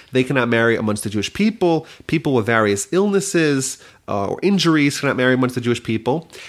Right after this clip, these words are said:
And then it talks about the Ammonim and the Moavim. These are various nations that the Jewish people interacted with previously in the Torah. And we're told even if they convert and become Jewish, they're not allowed to intermarry amongst the Jewish people.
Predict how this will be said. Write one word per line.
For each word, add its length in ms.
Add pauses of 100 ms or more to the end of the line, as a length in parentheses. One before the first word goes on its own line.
(100)
And 100
then 80
it 80
talks 200
about 180
the 100
Ammonim 720
and 160
the 60
Moavim. 720
These 200
are 60
various 400
nations 480
that 80
the 80
Jewish 220
people 260
interacted 540
with 420
previously 720 (260)
in 400 (200)
the 100
Torah. 600 (420)
And 140
we're 80
told 460
even 440
if 220
they 500
convert 720
and 80
become 300
Jewish, 600 (220)
they're 140
not 320
allowed 360
to 120
intermarry 480
amongst 320
the 60
Jewish 260
people. 440